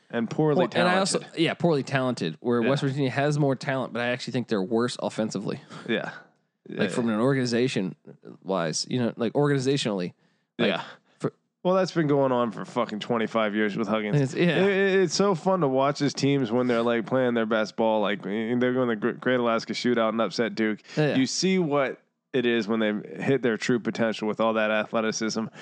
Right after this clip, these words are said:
Speaker 1: and that style.
Speaker 2: Yeah.
Speaker 1: You know, it's like the same thing with V C U.
Speaker 2: Yeah,
Speaker 1: You
Speaker 2: yeah,
Speaker 1: know?
Speaker 2: you're right, you're right.
Speaker 1: But, uh, yeah, it's bound to fail at some
Speaker 2: It's a
Speaker 1: point.
Speaker 2: good comparison, V C U and, and, uh, West
Speaker 1: Just
Speaker 2: Virginia.
Speaker 1: fucking pressing their asses off.
Speaker 2: All right,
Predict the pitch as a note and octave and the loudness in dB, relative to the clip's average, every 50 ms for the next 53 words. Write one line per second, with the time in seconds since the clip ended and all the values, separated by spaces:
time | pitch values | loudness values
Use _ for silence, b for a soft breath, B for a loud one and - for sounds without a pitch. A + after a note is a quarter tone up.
0 | B B B B B A#2 A#2 A2+ A2 G#2 E2+ - - - A#2 G#2+ G2+ F2+ E2 F2 | B B B B B 0 2 2 2 0 0 -2 -2 0 0 2 2 0 -2 -2
1 | - _ - C#3+ C3 B2+ B2 A#2 A#2 A#2+ A2 - B2+ A#2+ A2 A2+ - - - C3 | -4 _ -2 0 2 2 2 2 2 0 0 0 -2 -2 -2 -4 -4 -2 0 0
2 | B2+ B2 C3 B2+ A#2+ A2 B2 C3 B2 - C3 C3 B2+ A2 A2 A#2 A2+ - - - | 2 2 0 0 0 0 0 0 0 2 2 2 4 4 2 2 0 -2 -4 0
3 | D3+ E3 D#3+ B2+ G#2+ A2 - A#2 - D#3 - G#2+ B2+ C3+ D#3 D#3 C#3 G#2+ F#2 B2 | 0 0 0 0 -4 -6 -2 0 2 2 2 2 2 2 2 2 0 0 0 0
4 | B2 C3 C3+ - A#2+ A#2 C3 B2 A#2+ A2+ A#2 A2 A2 G#2+ G#2+ G#2+ G#2+ A2 G#2 - | 0 0 0 0 0 2 2 2 2 4 4 4 4 4 4 4 2 0 0 -4
5 | _ b b b b b b b b _ - B2 A2+ F2+ D#2 A2 - - - - | _ b b b b b b b b _ -2 -2 -2 0 -2 -4 -6 -4 -2 0
6 | A#2+ A#2 A#2 A#2 G#2+ - - G#2 F#2 E2 - - - - A2 G#2 - A2 G2 - | 0 0 0 -2 -2 -2 0 0 0 0 -4 -6 -10 -8 -6 -4 -2 -2 -2 0
7 | - D#3 C#3+ D#3+ D#3+ D3 D#3 D3 C3 C3+ A#2+ A#2 A#2+ A2+ - G#2+ G2+ A#2 A#2 G#2 | 0 0 2 2 0 0 0 -2 0 0 2 2 0 0 -2 -4 -2 -2 -2 -2
8 | - A2 G#2+ G#2 G#2+ G#2+ G#2+ G2+ G#2+ G#2 - - - G#2+ G#2+ G#2+ G#2+ G2+ G2+ G#2 | -2 0 0 2 2 2 2 2 0 -2 -4 -4 -4 -2 -2 0 0 0 0 0
9 | F#2+ F2+ G#2 - - - G#2+ A2+ - - B2+ B2+ B2 A2+ A2 A2 G#2 A#2+ A#2 A2 | 0 -2 -4 -6 -6 -4 -4 -2 -2 -2 0 0 0 0 0 0 0 -2 -2 -2
10 | - A#2+ A2+ - - - A#2 A2 G#2+ - - A2+ G#2+ A2 G#2+ G#2 G#2 G#2+ G#2+ G2+ | -2 -4 -6 -6 -6 -4 -2 -2 -2 -2 -4 -2 -2 0 0 0 0 0 0 -2
11 | E2+ A#2 A#2 G#2+ A2 G#2+ G#2+ G#2 - - - _ - - F#3+ G3+ G3+ F#3+ | -4 -4 -4 -2 0 -2 -2 -4 -6 -12 -20 _ -2 0 2 2 2 2